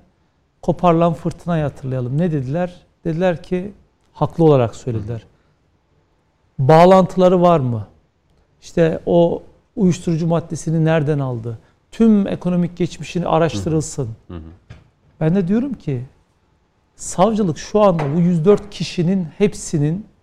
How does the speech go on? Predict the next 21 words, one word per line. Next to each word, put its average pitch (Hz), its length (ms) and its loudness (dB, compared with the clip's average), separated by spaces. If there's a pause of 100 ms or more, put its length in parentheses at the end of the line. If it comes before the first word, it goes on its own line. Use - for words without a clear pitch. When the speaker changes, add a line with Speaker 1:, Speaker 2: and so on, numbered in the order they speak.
(360)
Speaker 1:
bir, 196 220 2
bu 165 100 0
belgeyi 185 360 4
kim 190 320 -2
hazırladı? 120 720 -6 (1120)
Bu 185 260 2
çok 170 200 -2
önemli. 165 380 0
Niye? 180 360 0 (480)
Bu 170 60 -2
yüz 160 200 0
dört 202 220 0
kişi 180 400 -6
bizim 185 320 -2
gibi 175 260 -2
normal 170 300 -2
sivil 170 280 -6
hayattan 165 480 -4
gelen 160 260 -2
kişi - 200 -14
değil. 143 160 -6